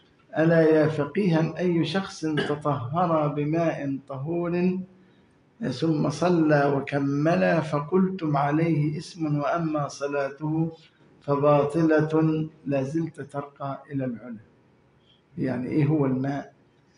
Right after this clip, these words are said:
ماء آبار ثمود طاهرة آه، لكن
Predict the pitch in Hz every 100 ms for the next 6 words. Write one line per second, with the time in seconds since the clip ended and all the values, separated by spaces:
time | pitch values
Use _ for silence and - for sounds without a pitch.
0 | _ - 147 156 - 139 131 135 143 147
1 | 147 160 - 139 - _ - 147 139 127
2 | 113 - - _ _ _ _ _ _ _
3 | _ _ _ - 147 131 156 190 214 196
4 | - _ _ _ _ _ _ _ 202 135
5 | 127 127 127 123 123 127 127 - - -
6 | _ _ _ _ _ _ - - - -
7 | 135 135 156 160 165 175 196 -